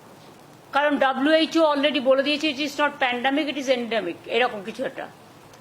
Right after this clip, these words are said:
শুনেছি। I may not be correct, please cross check।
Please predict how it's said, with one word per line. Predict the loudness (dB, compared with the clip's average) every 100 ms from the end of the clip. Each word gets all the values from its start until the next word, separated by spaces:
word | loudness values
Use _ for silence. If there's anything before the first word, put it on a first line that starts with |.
| -18
শুনেছি। | -2 2 2 0 -10 -18 -10 -4
I |
may | -2 2
not | 2 0
be | -2
correct, | -2 0 0 -6 -8
please | -6 -4
cross | -4 -6 -6
check। | -12